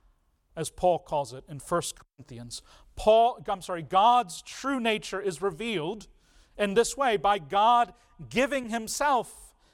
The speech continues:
in suffering, by dying for those who have rejected his love. And then in the next verse in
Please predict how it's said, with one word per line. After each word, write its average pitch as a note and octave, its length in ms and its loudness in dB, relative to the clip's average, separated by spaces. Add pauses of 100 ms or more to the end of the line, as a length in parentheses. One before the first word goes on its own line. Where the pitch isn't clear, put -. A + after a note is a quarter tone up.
(100)
in A3+ 160 0
suffering, F#3+ 760 -2 (720)
by G#3+ 160 4
dying F3 760 0 (1200)
for G3+ 160 -2
those F#3+ 520 0
who F#3+ 80 -8
have D#3 180 -8
rejected D3+ 800 -10 (280)
his D#3+ 280 -14
love. B2 560 -6 (2000)
And E3+ 160 0
then G3+ 160 6
in F#3+ 100 -6
the F3+ 80 -2
next G3 300 -2
verse F#3+ 340 0
in - 60 -12